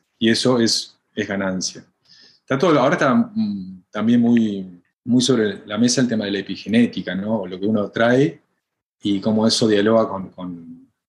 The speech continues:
con lo contextual, donde uno se ha formado, y es, sin duda, eso es una, una, un factor determinante. Mm.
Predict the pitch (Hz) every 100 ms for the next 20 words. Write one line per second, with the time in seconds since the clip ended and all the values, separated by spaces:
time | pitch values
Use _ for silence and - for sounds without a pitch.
0 | _ - 95 92 92 85 - 127 113 98
1 | 95 104 - 101 92 87 101 107 92 85
2 | 82 98 110 - - - 107 107 120 123
3 | 110 - 107 - 92 87 95 90 90 87
4 | _ _ _ _ _ _ _ - 110 -
5 | 95 - 107 95 92 90 101 98 87 -
6 | _ _ _ _ _ _ 101 95